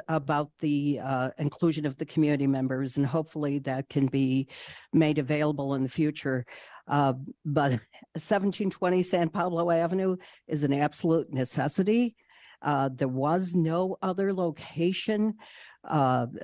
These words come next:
similar to the current location at seven forty-two Grayson Street for Dorothy Day House to move the persons to.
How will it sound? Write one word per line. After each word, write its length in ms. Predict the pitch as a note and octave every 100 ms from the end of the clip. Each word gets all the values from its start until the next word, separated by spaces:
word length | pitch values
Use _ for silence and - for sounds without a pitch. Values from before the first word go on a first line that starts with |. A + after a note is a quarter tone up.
| - - D3+
similar 580 | - - F#3 G3 G3 F#3+
to 400 | F3+ - D3 D3
the 340 | C#3 C3+ C#3 B2
current 280 | - E3+ F3
location 500 | F#3 F3 F3+ F3+ E3+
at 80 | D#3
seven 320 | E3 D#3+ E3+
forty-two 460 | - D#3+ E3 -
Grayson 480 | D#3 D#3 D3 F3 F#3
Street 380 | F#3 G#3 G#3 G3
for 300 | - D#3 C3+ - - -
Dorothy 300 | E3 C#3 D#3+
Day 280 | C#3+ D3 F3
House 500 | D#3+ F#3+ F#3+ F#3+ - - - -
to 140 | C3+
move 400 | C3 D3 F#3 F#3+
the 80 | G3
persons 520 | - G3+ - G3 -
to. 380 | - G#3+ A3 A3+